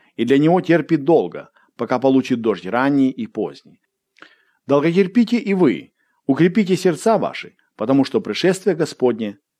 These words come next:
приближается». Прочтём далее девятый стих. Не сетуйте, братья, друг на друга, чтобы не быть осуждёнными. Вот судья стоит у дверей,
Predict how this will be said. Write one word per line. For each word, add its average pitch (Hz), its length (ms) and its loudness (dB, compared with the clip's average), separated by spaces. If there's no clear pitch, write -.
приближается». 104 800 -8
Прочтём 185 400 0
далее 196 280 2
девятый 135 400 0
стих. - 380 -16
Не 143 120 2
сетуйте, 214 460 0
братья, 123 360 -2
друг 123 180 -2
на 135 160 0
друга, 107 360 -6
чтобы 131 300 0
не 147 100 6
быть 185 180 0
осуждёнными. 127 760 -4
Вот 139 260 0
судья 143 420 2
стоит 139 360 0
у 135 60 -2
дверей, 117 540 -2